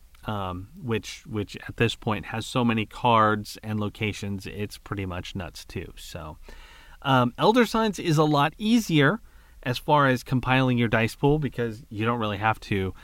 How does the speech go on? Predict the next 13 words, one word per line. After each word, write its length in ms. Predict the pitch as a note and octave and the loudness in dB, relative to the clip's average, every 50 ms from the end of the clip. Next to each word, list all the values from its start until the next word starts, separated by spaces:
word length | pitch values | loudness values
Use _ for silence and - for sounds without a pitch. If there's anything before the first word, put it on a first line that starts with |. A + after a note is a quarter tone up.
| - - - - - | -20 -20 -20 -6 2
figure 260 | - D3 B2 B2+ B2 | 4 4 6 6 4
out 120 | A#2 F#2+ | 2 2
which 260 | A#2 A#2+ A#2 - - | 0 -2 -2 -2 -2
dice 300 | - B2 A#2 A2+ - - | 0 0 2 2 0 -2
you've 140 | B2+ A2 G#2 | -4 -4 0
got 300 | - A#2 A2 G#2 A2 A2+ - | 2 4 4 4 4 2 0
or 140 | G#2 G#2+ G#2 | -2 -6 -6
swap 360 | - - - A#2+ A2+ A2 - | -6 -4 0 0 0 0 0
them 140 | - G2+ G2 | -2 -4 -2
out. 260 | G2+ G#2+ G2+ E2+ - - - | 0 -2 -2 -2 -4 -8 -4
That 180 | - A#2 B2 C3 | 0 0 2 2
is 160 | C3 A#2 - | 2 0 -2
an 220 | A#2 G#2+ G#2 - | -4 -6 -6 -10